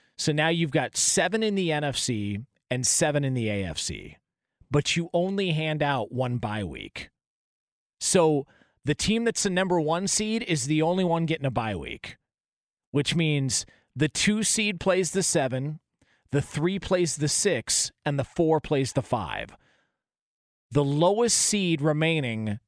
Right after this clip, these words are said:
ends up with the one seed the next round, and that one seed's got home field throughout. That's the only way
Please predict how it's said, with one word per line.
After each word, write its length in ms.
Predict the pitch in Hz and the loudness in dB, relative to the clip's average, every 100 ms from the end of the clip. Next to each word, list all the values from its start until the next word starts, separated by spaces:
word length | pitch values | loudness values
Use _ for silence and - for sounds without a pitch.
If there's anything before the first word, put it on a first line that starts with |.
| _ | _
ends 260 | 160 170 165 | 0 2 2
up 180 | 147 151 | 0 0
with 160 | 147 | 0
the 80 | 135 | 0
one 280 | 120 113 110 | 0 -4 -4
seed 440 | - - 50 - - _ _ _ _ - | -6 -8 -12 -16 -20 _ _ _ _ -2
the 80 | 147 | 0
next 340 | 135 - - | 0 -2 -4
round, 460 | 120 67 52 - - _ | -4 -6 -12 -14 -18 _
and 100 | 127 | 0
that 160 | 143 156 | 0 2
one 220 | 156 165 | 0 0
seed's 320 | - 160 139 | 0 -2 0
got 180 | 151 120 | 0 0
home 200 | 131 127 | -2 -2
field 280 | 127 117 101 | 0 -2 -2
throughout. 420 | 110 80 55 53 - _ _ 123 | -4 -4 -8 -10 -16 _ _ 0
That's 340 | 175 214 - | 2 2 0
the 220 | 262 208 - | 0 -2 0
only 420 | 160 180 196 190 | 2 2 2 2
way 500 | 151 139 151 185 202 | 2 2 2 2 -2